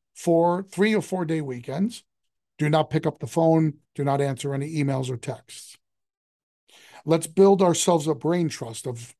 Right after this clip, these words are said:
key personnel within the company. Let's share ideas. Let's share frustrations.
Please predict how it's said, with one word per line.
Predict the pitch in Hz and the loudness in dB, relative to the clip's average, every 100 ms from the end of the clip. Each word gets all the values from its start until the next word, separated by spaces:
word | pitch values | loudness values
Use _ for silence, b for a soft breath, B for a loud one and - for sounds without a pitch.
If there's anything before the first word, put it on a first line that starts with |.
| _ | _
key | - 175 | -4 0
personnel | 165 165 - 156 147 | 0 -2 0 0 2
within | 147 143 | 0 -2
the | 127 | -4
company. | 139 135 117 107 104 _ _ _ _ 147 | -8 -12 -14 -18 -20 _ _ _ _ -4
Let's | - | -2
share | - 170 165 170 | 0 2 4 4
ideas. | 160 147 170 131 | 2 2 0 0
Let's | 127 - | -6 -4
share | 170 175 | -2 -2
frustrations. | 170 156 - 202 214 - 107 | -2 -4 -2 -2 -2 -4 -8